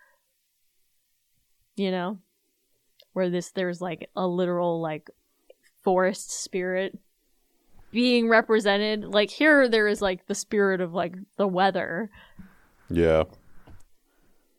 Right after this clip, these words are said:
Speaker 1: Anyway, what I was gonna say is I knew they were gonna make it together by the end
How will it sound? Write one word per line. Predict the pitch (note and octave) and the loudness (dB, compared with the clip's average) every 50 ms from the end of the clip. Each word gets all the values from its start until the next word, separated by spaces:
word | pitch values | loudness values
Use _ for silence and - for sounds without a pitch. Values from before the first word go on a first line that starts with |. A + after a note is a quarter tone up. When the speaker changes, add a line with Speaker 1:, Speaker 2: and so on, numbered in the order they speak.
| _ _ _ _ _ - | _ _ _ _ _ -4
Speaker 1:
Anyway, | G#3+ G#3+ G3+ F#3 F3 E3 - - _ _ _ _ _ - | -2 0 0 0 0 -2 -6 -10 _ _ _ _ _ -2
what | G3+ G#3+ | 2 4
I | A3 A#3 | 6 6
was | A#3+ B3+ C4+ C4 C4 | 6 6 4 4 2
gonna | - C4+ B3+ C4 | 0 -4 -4 -4
say | - - A#3 G#3 G3 G3 F#3+ F#3 | -4 -4 -2 -2 0 0 0 -2
is | F#3 F#3 F#3 F3+ F3 F3 - - - _ _ _ _ _ _ _ _ _ _ _ _ _ _ _ _ _ _ _ - | -2 -4 -4 -6 -6 -10 -14 -18 -20 _ _ _ _ _ _ _ _ _ _ _ _ _ _ _ _ _ _ _ -14
I | - F3 G3 G#3 | -6 -2 -2 0
knew | G3+ A#3 C#4 D4 D#4+ C4 | 2 4 4 4 4 4
they | C4 B3+ B3 | 4 4 4
were | B3 A3+ A#3 A#3+ | 4 2 0 -2
gonna | - A3 G#3+ G#3 G3+ | 0 0 0 0 -2
make | G3 G3 G3 F#3+ G3 G3+ G#3 G3+ G#3 | -2 -4 -4 -2 2 2 2 2 2
it | G#3 - C#4+ | 0 -2 -2
together | - - G#3 F#3 F3+ F#3+ F#3+ F#3 F#3 F#3 F3+ | -4 -6 -4 -2 0 0 2 2 2 0 -2
by | E3+ F3+ F3+ F3 F3 | -2 -2 -2 -2 -2
the | E3+ E3+ E3+ | -4 -4 -4
end | E3+ E3 E3 D#3+ E3 E3+ | -4 -6 -6 -8 -10 -12